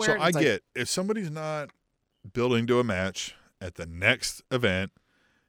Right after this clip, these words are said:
Speaker 2: then they don't need to be week after week in the, like,
Speaker 1: Yeah.
Speaker 2: "Here's what happened last week." I get it. And I love that. I love that. And I love the use of Dark and Elevation for things like that.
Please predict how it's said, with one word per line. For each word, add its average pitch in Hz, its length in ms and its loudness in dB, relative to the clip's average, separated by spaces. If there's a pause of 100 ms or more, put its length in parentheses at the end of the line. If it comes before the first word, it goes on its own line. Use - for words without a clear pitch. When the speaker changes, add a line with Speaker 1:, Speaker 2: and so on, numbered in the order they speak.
(120)
Speaker 2:
then 123 100 -10
they 143 120 -4
don't 165 160 -4
need 160 100 -8
to 143 60 -4
be 131 180 -2
week 113 260 -2
after 101 260 -2
week 92 520 -6 (140)
in 95 180 -6
the, 92 140 -4
like, 90 200 -2
Speaker 1:
Yeah. 262 140 -2
Speaker 2:
"Here's 98 340 -8
what 98 120 -6
happened 92 320 -8
last 101 280 -10
week." - 180 -20
I 101 100 -8
get 107 220 2
it. - 80 -18 (360)
And 92 120 -8
I 95 40 -4
love 117 400 4
that. - 440 -14
I 90 180 -8
love 110 460 -2
that. 87 200 -10
And 95 100 -10
I 87 60 -8
love 90 220 -10
the 95 80 -10
use 92 200 -10
of 104 80 -16
Dark - 220 -4
and 110 100 -14
Elevation 110 440 -8
for - 80 -18
things 82 260 -20
like - 160 -20
that. - 180 -20